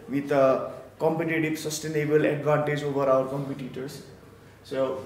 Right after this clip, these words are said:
if we look after, uh, our valuable aspect, uh, the, we, we provide the best price with the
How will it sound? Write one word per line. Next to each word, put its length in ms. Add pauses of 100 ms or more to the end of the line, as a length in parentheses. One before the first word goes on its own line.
if 140
we 140
look 180
after, 500 (340)
uh, 340 (380)
our 240
valuable 680
aspect, 480 (340)
uh, 440
the, 100 (300)
we, 220
we 160
provide 420
the 80
best 520 (300)
price 440
with 260
the 320